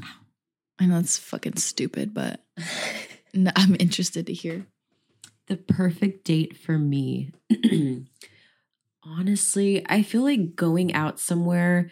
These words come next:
Speaker 2: like, it doesn't have to be five-star, fancy, super expensive. It doesn't have to be on that level, 'cause I feel like first dates should be cute and casual.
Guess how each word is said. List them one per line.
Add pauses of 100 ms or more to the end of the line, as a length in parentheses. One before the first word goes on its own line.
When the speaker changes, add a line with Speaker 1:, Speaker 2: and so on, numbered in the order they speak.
(200)
Speaker 2:
like,
it
doesn't
have
to
be (160)
five-star,
fancy,
super
expensive. (520)
It
doesn't
have
to
be
on
that
level, (140)
'cause
I
feel
like
first
dates
should
be (580)
cute
and
casual.